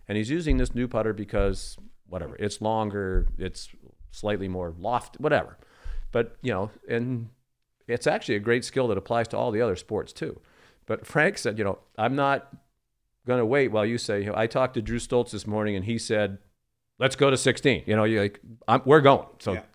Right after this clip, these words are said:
Speaker 1: you can't be
Speaker 2: Oh, that's
Speaker 1: talking.
Speaker 2: really cool.
Speaker 1: Yeah.
Speaker 2: Yeah.
Speaker 1: So it was great advice, and it, it, it, that's part of the difficulty of, of doing golf. And you have to pay attention because,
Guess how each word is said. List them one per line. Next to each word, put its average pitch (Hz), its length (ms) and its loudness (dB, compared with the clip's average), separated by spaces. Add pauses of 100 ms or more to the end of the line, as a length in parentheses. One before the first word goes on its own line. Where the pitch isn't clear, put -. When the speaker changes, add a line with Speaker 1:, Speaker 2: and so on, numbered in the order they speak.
Speaker 1:
you 110 140 -10
can't 135 300 0
be 123 80 -4
Speaker 2:
Oh, - 20 -10
that's 123 280 4
Speaker 1:
talking. 104 160 -2
Speaker 2:
really 110 180 -4
cool. 123 280 -8
Speaker 1:
Yeah. 196 280 6
Speaker 2:
Yeah. 107 160 -12
Speaker 1:
So 123 280 4
it 127 40 6
was 135 160 2
great 139 240 4
advice, 120 500 2
and 113 180 2
it, 117 220 0
it, 110 160 -2
it, 127 240 -2 (100)
that's 135 280 4
part 127 240 2
of 117 80 -2
the 110 60 -2
difficulty 107 640 -4
of, 92 220 -6
of 92 140 -8
doing 92 320 -6
golf. 82 420 -8 (460)
And 156 100 -2
you 180 80 2
have 240 120 0
to - 80 -20
pay 165 100 2
attention 151 400 -2
because, 113 480 -4